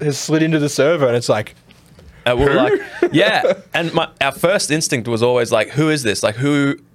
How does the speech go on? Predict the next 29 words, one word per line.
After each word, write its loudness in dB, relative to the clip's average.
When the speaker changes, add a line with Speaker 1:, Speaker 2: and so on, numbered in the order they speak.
Speaker 2:
of 2
our 2
I 2
R 4
L 2
friends 0
Speaker 1:
Yep. 2
Speaker 2:
has -6
found 0
it?" 0
Speaker 1:
Yep. 0
Speaker 2:
And 0
who, -2
who, -4
who, -2
they're 2
a -2
Final 0
Dinosaur? 0
And -2
then 0
he -2
was -2
like, 2
"Oh, 0
no, 0
I'm -2
from -4
Belgium." -2